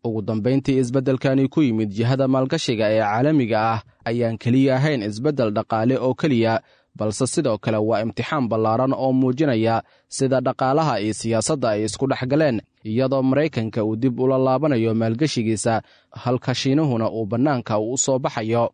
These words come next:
isla markaana miisaan culus uu ku yeelanayo maaliyadda dunida.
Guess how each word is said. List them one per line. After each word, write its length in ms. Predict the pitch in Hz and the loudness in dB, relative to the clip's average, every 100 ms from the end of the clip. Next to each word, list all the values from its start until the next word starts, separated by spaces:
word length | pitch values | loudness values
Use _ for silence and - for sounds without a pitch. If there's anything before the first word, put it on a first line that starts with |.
| _ _ _ | _ _ _
isla 280 | 120 - 110 | -6 -4 -2
markaana 540 | 110 127 - 135 131 131 | 0 -2 0 0 2 4
miisaan 440 | 131 131 156 123 | 4 2 0 0
culus 340 | 101 123 127 | 0 -2 -2
uu 140 | 131 123 | -2 -2
ku 120 | 139 | 2
yeelanayo 520 | 135 131 147 120 113 110 | 2 4 2 2 0 0
maaliyadda 580 | 113 113 120 135 131 | 0 0 2 2 0
dunida. 340 | 127 139 160 | 0 0 2